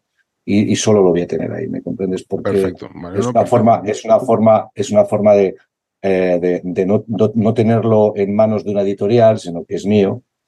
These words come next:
Speaker 2: Ujú.
Speaker 1: y compartirlo con la gente. De hecho, cuando
Speaker 2: Ujú.
Speaker 1: voy a charlas y todo lo llevo. Lo digo porque no va,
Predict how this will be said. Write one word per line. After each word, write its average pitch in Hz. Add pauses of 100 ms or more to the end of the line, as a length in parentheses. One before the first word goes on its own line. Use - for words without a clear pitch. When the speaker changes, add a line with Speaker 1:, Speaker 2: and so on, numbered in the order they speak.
(220)
Speaker 2:
Ujú. 98
Speaker 1:
y 110
compartirlo 95
con 92
la 87
gente. 95
De 95
hecho, 92
cuando 90
Speaker 2:
Ujú. 87
Speaker 1:
voy 92
a 87
charlas 90
y 85
todo 90
lo 85
llevo. 80
Lo 87
digo 95
porque 95
no 92
va, 90